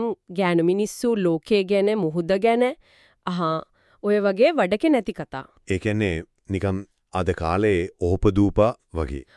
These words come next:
Speaker 1: ඔව්, හරියටම. අද කාලේ සමාජ මාධ්‍යවල එහෙම යන අනවශ්‍ය සංවාද වගේ තමයි ඉතින්.
Speaker 2: ඉතින් බුදුහාමුදුරෝ එනවා දැකලා
Speaker 1: ඔව්, දුර එනවා දැකලා පොට්ටපාද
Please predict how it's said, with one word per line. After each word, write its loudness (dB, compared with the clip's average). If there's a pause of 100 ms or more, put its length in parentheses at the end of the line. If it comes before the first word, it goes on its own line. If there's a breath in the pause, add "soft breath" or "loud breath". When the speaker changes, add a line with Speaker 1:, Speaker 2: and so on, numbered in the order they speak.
Speaker 1:
ඔව්, 6 (100)
හරියටම. 0
අද 0
කාලේ 2
සමාජ 2
මාධ්‍යවල 2
එහෙම 4
යන 2
අනවශ්‍ය 0
සංවාද 0
වගේ 0
තමයි 0
ඉතින්. -4 (140)
Speaker 2:
ඉතින් -2 (320)
බුදුහාමුදුරෝ 2 (120)
එනවා 0
දැකලා 0 (160)
Speaker 1:
ඔව්, 2
දුර 0
එනවා 4
දැකලා -2
පොට්ටපාද -2